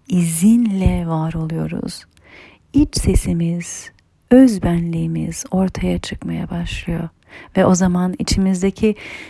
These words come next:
dirençten hareket etmek yerine hakikaten akıştan hareket ediyoruz. Bu istediğini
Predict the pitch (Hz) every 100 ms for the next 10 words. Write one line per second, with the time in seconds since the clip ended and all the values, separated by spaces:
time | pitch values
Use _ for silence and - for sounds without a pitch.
0 | - 190 185 190 202 196 202 196 - 226
1 | 247 226 202 202 - 202 196 - 202 202
2 | - 185 180 170 - 196 - 208 - 196
3 | - 175 - 160 - 175 170 160 - 160
4 | - - - - - _ _ _ - _
5 | _ _ - - - - - - 262 269
6 | - - 233 233 240 233 240